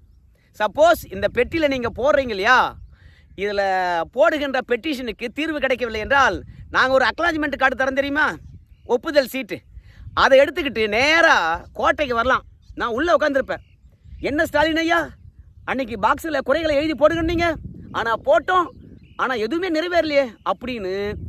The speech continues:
நீங்க நேரா சட்டப்பேரவை வந்தே பாத்தீங்கன்னா என் அலுவலகத்துல கேள்வி கேட்கலாம். யாரும் உங்களை தடுக்க மாட்டாங்க, அதுக்கான ஒப்புதல் சீட்டு தான் இது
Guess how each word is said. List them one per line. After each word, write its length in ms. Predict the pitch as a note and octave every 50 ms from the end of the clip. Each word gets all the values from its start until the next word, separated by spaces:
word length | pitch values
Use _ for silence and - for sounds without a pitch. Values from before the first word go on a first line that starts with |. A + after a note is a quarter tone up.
| - - - -
நீங்க 180 | D3+ D#3+ E3+ E3+
நேரா 320 | F3+ A#3 C#4+ D#4 D#4 D4
சட்டப்பேரவை 720 | C4 - A3+ A#3 - - - C4 A3+ D4+ D4 C#4+ C#4 C4
வந்தே 260 | B3+ C4+ C#4 C4+ D4 D4
பாத்தீங்கன்னா 460 | C4+ C4+ B3+ A#3 A3+ G3 F#3 G3+ A#3 B3+ B3 A#3 - -
என் 200 | F3+ G3+ G#3 G#3+
அலுவலகத்துல 420 | A3+ D4 D#4+ D4+ C#4+ A#3+ D4 D#4 C#4 -
கேள்வி 180 | C#4+ D#4+ D4+ C#4+
கேட்கலாம். 340 | C4+ C#4+ A#3+ B3 G#3+ F3 - - - - - - -
யாரும் 460 | C3+ F#3 A3+ C4+ D#4 E4+ F4+ F4 E4+
உங்களை 160 | D#4 D4 D#4 -
தடுக்க 220 | C4+ C#4 D#4 D#4+ C#4+
மாட்டாங்க, 300 | C#4+ C4 A#3+ G#3 F3+ D3 - - - - - -
அதுக்கான 340 | F#3+ C4 C#4+ C#4+ C#4+ C#4 B3+
ஒப்புதல் 320 | C4+ A#3+ - F#4 F4+ D#4 B3+
சீட்டு 160 | D4 C4 C4+
தான் 180 | E4 E4 D4+ B3+
இது 140 | C#4 C#4 C#4